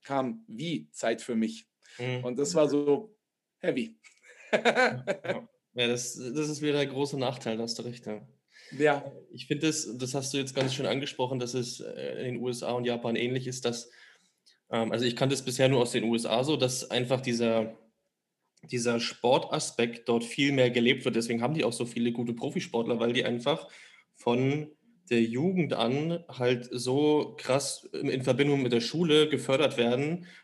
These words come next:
Speaker 2: ähm, dass das halt da läuft, ne? Und bei uns ist das halt so nebenbei, wie du schon sagst, ja, machst halt
Speaker 1: Ja.
Speaker 2: ein bisschen hobbymäßig oder wenn du wirklich ein bisschen besser bist, gehst halt auf eine, äh, auf eine Sportschule,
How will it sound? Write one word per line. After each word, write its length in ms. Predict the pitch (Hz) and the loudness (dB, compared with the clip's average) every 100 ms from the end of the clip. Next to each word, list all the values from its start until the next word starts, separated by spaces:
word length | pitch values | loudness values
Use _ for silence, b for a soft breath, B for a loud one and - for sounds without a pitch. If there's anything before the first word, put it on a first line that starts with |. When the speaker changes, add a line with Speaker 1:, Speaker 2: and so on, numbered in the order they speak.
| - | -2
Speaker 2:
ähm, 260 | 120 123 | 0 2
dass 140 | 120 120 | 0 0
das 160 | 120 | 0
halt 140 | 127 113 | 0 2
da 80 | 110 | 4
läuft, 340 | 120 156 156 | 4 2 2
ne? 80 | 123 | 0
Und 100 | 117 | 2
bei 60 | |
uns 140 | 107 123 | 2 0
ist 140 | 120 | -4
das 120 | 127 | -2
halt 160 | 127 120 | 0 2
so 100 | 120 | 2
nebenbei, 500 | 120 123 117 113 131 | 2 2 0 0 0
wie 40 | 131 | 0
du 100 | 123 | -2
schon 160 | 120 | -2
sagst, 240 | 117 127 120 | 0 0 0
ja, 80 | |
machst 240 | 117 117 - | 0 0 -2
halt 80 | 113 | -4
Speaker 1:
Ja. 20 | |
Speaker 2:
ein 20 | |
bisschen 220 | 120 - | -6 -6
hobbymäßig 640 | 120 147 143 143 156 156 B B B | -4 0 0 0 0 -2 B B B
oder 260 | 113 127 127 | 4 4 6
wenn 100 | 127 | 2
du 80 | 123 | 2
wirklich 200 | 131 131 | 0 0
ein 40 | |
bisschen 220 | 131 123 | 0 2
besser 220 | 117 120 | 0 0
bist, 200 | 123 120 | -2 -2
gehst 200 | - 120 127 | -2 -2 0
halt 120 | 120 | 0
auf 140 | 117 | 0
eine, 500 | 90 117 131 131 131 b b b b _ | 2 2 2 2 -2 b b b b _
äh, 200 | 127 127 | 2 4
auf 440 | 104 67 - 85 - | 4 0 -4 -4 0
eine 200 | 127 123 | 0 0
Sportschule, 880 | - 107 123 143 135 143 147 - | 2 0 2 2 4 6 4 0